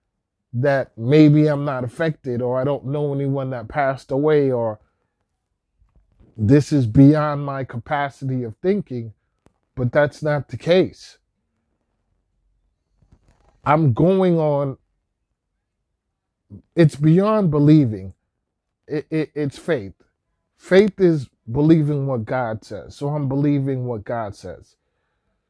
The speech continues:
Belief is going on, on, on a knowledge or experience of something that you had, but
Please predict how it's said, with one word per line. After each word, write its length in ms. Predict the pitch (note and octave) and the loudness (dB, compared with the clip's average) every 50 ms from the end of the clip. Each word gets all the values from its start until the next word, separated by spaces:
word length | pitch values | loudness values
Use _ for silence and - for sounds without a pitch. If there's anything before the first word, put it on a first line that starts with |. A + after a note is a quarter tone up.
| _ _ _ - | _ _ _ -2
Belief 500 | A2 C3 C#3 D3 E3 F#3+ G#3+ A3 - - | 0 2 4 6 6 6 4 2 0 -4
is 140 | F3+ D#3+ C#3+ | -4 -4 -4
going 420 | B2 - D#3+ E3 D#3+ D#3+ D#3 D3+ | -4 -2 -2 -2 -2 -2 -2 -4
on, 280 | D3+ D3 D3 D3 C#3+ C#3 | -4 -4 -4 -6 -6 -6
on, 180 | - D3 D3 - - | -6 -6 -6 -4 -4
on 180 | D3+ D3 C#3 | -4 -4 -4
a 80 | C3 B2+ | -4 -4
knowledge 520 | A#2+ B2+ C#3+ D3+ D#3+ D#3 D#3 D3+ D3 C3+ | -4 -4 -2 -2 -2 -2 -2 -2 -4 -4
or 240 | C#3+ C#3+ C#3+ B2+ A2+ | -2 -4 -4 -4 -4
experience 600 | A2+ A2+ - - - - D#3+ D#3+ D#3 D3+ C#3 - | -6 -8 -12 -18 -8 -4 -2 -2 -2 -2 -4 -6
of 100 | C3 A#2+ | -8 -10
something 480 | - - D3 C#3+ C3+ - C#3 C3+ C3 C3 | -6 -6 -6 -6 -4 -4 -6 -6 -6 -6
that 200 | C3 B2 A#2+ - | -8 -10 -10 -8
you 140 | A#2+ A#2 B2 | -8 -8 -6
had, 380 | A#2+ D3+ E3 E3 E3 D3+ A#2+ - | -4 -4 -2 -2 -2 -4 -4 -6
but 180 | C3+ B2+ A2+ | -6 -6 -6